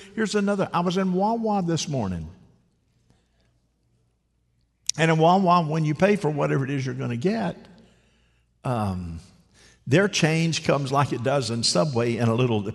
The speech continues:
the change comes out in that little cup all, all right there. And when the change fell down, I, I had to make a decision.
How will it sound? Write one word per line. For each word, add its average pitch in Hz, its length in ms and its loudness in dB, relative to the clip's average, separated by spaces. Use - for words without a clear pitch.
the 110 260 -8
change 170 400 -2
comes 127 240 0
out 135 140 0
in 135 60 -4
that 127 180 0
little 135 180 -2
cup 107 340 0
all, 110 680 -4
all 107 80 -6
right 110 260 -2
there. 123 380 -6
And 135 220 0
when 135 100 2
the 120 120 0
change 214 520 2
fell 104 220 0
down, 143 460 0
I, 165 320 -4
I 180 140 0
had 208 100 0
to 160 60 0
make 156 200 0
a 156 60 0
decision. 165 600 -4